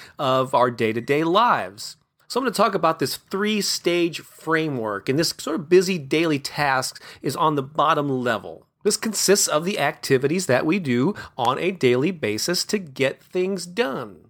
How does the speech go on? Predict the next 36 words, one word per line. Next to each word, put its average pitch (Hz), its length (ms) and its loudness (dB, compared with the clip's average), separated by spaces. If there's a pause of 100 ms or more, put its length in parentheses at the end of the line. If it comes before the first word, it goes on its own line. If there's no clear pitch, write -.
(140)
It's - 160 -18
emails 190 420 2
you 180 80 0
send, 160 420 2
blog 151 320 2
posts 143 360 0
you 147 220 -6
write, 135 300 0
videos 139 800 0
you 143 160 -6
record, 143 880 -2
phone 147 240 0
calls 123 360 2
that 120 200 -2
you 117 80 -6
make, 120 260 0
errands 147 420 0
you 139 140 -4
run, 127 380 0 (280)
on 135 220 0
and 123 100 -2
on. 104 280 -4 (320)
And 139 60 0
we've 156 120 2
gotta 247 300 0
take 165 320 -2
these 143 180 0
steps - 400 0
every 135 300 0
day 202 440 2
to 185 140 -4
make 147 240 -2
progress 135 540 2
in 143 160 -2
our 147 160 2
lives. 160 520 2